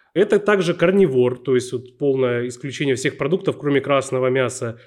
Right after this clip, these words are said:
потому что высокое потребление красного мяса повышает риски ви-, некоторых видов рака, особенно если это переработанное красное мясо, это колбасы, сосиски.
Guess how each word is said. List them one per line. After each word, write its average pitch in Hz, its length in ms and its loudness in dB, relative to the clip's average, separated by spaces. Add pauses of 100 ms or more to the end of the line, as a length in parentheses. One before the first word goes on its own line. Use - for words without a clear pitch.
(320)
потому 143 240 0
что 147 200 -2
высокое 147 420 0
потребление 143 440 2
красного 139 400 0
мяса 143 320 0
повышает 135 720 -2
риски 156 400 -2
ви-, 139 280 -6
некоторых 143 360 -2
видов 131 260 -2
рака, 190 600 0 (180)
особенно 139 400 0
если 127 320 0
это 113 100 -4
переработанное 180 680 2
красное 175 360 0
мясо, 151 280 -2
это 117 120 -10
колбасы, 147 680 -6 (340)
сосиски. 147 880 -2